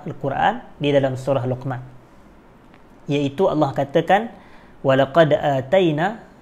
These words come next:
Luqmanal hikmata an ishkur lillah. Wa may yashkur fa inna ma yashkuru li nafsih.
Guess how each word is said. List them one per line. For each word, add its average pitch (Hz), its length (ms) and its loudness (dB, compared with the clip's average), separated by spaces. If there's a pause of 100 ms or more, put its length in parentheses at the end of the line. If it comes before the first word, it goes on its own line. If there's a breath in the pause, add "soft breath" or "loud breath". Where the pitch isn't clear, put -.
(120)
Luqmanal 147 720 0
hikmata 165 880 -2
an 151 160 -2
ishkur 165 400 -4
lillah. 123 480 -6 (720 loud breath)
Wa 131 160 2
may 160 240 4
yashkur 214 560 2
fa - 160 2
inna 170 400 0
ma 170 240 0
yashkuru 165 480 -2
li 170 160 2
nafsih. 170 400 -6